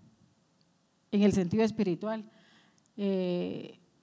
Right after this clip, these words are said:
tenemos tal vez una relación con el Señor, pero no, no descansamos en Él, andamos cargadas. Y queremos solucionar todo a nuestra manera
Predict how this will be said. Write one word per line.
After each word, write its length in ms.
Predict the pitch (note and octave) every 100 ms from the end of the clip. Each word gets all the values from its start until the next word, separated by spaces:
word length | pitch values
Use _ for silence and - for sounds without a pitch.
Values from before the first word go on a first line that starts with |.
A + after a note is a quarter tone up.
| _ _ _ -
tenemos 460 | C#4 D#4 D#4 D#4
tal 160 | C#4 B3
vez 260 | C4+ C4
una 180 | C#4 C4+
relación 540 | B3 A3+ A3 D4+ D4+ D4+
con 200 | C4+ B3
el 100 | G#3+
Señor, 440 | A3+ A#3 C4 C4
pero 160 | B3+ A3
no, 160 | A3 A3+
no 300 | A3+ A#3 A#3+
descansamos 1000 | B3 A#3+ G#3+ F#3+ F3+ - B3 C4 A#3 G3+
en 160 | F3
Él, 200 | F#3+ G3+ G3 - _ _ _ _
andamos 480 | G3 G3 G#3 A#3 G#3+
cargadas. 720 | F#3+ F3 F#3 G3+ F#3+ - - - _ _ _ _ _ _ -
Y 100 | A#3
queremos 380 | A#3+ B3 D4 D#4
solucionar 600 | C4+ A3+ A3 A3+ B3 -
todo 220 | D4 D4
a 40 |
nuestra 280 | C#4+ C4+ A#3
manera 540 | G3+ F#3+ A#3+ C4 C4